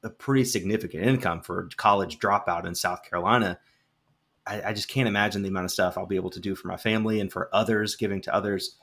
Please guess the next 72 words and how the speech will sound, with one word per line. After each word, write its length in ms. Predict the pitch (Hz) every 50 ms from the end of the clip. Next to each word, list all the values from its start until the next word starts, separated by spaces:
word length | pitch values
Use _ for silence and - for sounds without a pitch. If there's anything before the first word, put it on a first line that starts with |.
| _ - - - - - -
And, 260 | 101 95 90 90 -
yeah, 120 | - 104 98
it's, 260 | - 113 113 - -
it, 220 | - 123 123 - _ _ _ -
making 240 | 131 156 160 165
a 20 | 147
lot 140 | 135 123 117
of 40 |
money 180 | 113 117 113 110
is, 180 | 107 101 - -
I 60 | - 107
don't 100 | 117 120
want 140 | 117 113
it 160 | 104 92 - -
to 80 | 92
come 200 | 95 - 110 101
off 200 | 95 92 92 -
as, 120 | 95 87 90
like, 240 | 85 82 - - _ _ -
I'm 120 | - 104 101
gonna 180 | 95 85 85 78 - _ _ _ _
get 120 | - 120 104
a 60 | -
Tesla 460 | - - 139 117 - - 98 95 92
and 100 | 87 90
blah, 100 | 113 120
blah, 100 | 110 117
blah. 240 | 101 110 104 95 90
Like, 220 | 92 101 - - -
I 80 | 110 127
might 140 | 175 190
get 120 | 139 117 107
a 60 | 98
Tesla 240 | 90 117 98 92 101
one 180 | 95 110 110
day, 140 | 92 92 85
but 200 | 85 90 82 - - - _ _ -
I'm 140 | 107 135
more 140 | 147 139 127
excited 340 | 101 - - 107 104 104 98
about 200 | 92 101 95 -
the 60 | -
things 240 | 90 - 101 95 90
that 80 | 92 90
I, 220 | 92 92 90 - _ -
I'll 120 | 98 95
be 120 | 95 104
able 160 | 98 85 92 90
to 120 | - 92
do 160 | - - 95
for 260 | 92 - - - -
other 220 | 85 92 92 98 95
people 480 | - - 98 92 - 107 110 127 - _ _ _ _ _ _ _
than 460 | - - 196 190 175 - 127 180 - - _ _ _ _ _
what 220 | - 107 104 104 98
I'll 80 | 95
be 120 | 90 98 95
able 160 | 95 90 87
to 120 | - -
do 120 | - 95 82
for 120 | - -
myself. 440 | - 90 85 - - - - - - _ _ _ _ _ _ _ _ -
And, 160 | 101 107 -
and 100 | 95 104
it's 120 | 98 -
because 360 | - - 117 - 120 113 107 98
you 100 | 107 101
live 220 | 98 104 101 -
frugally, 520 | - - 123 120 113 113 110 110 107 104 -
you 120 | 95 98 90
work 300 | 87 101 104 104 - -
hard, 480 | - - - 95 95 95 98 92 87